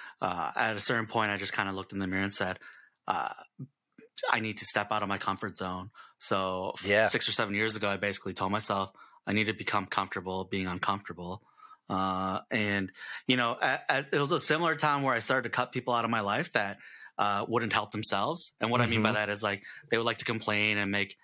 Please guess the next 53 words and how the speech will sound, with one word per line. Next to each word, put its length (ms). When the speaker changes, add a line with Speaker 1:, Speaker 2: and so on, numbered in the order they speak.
Speaker 1:
make 180
excuses 640
and 160
whatnot. 400
And 120
I 60
just 160
said, 240
you 60
know, 60
"I 40
don't 100
wanna 160
be 80
surrounded 300
by 80
people 240
like 140
that 120
anymore. 540
I 40
wanna 160
be 60
surrounded 260
by 100
people 160
that 100
wanna 200
do 160
things, 300
build 240
things, 340
challenge 480
things, 400
you 140
know, 300
s-, 100
try 260
new 160
things," 280
whatever 340
the 60
case 300
is, 200
like, 200
uh, 80
less 340
people 280
that 220
were 420
glass 320
is 300
half 240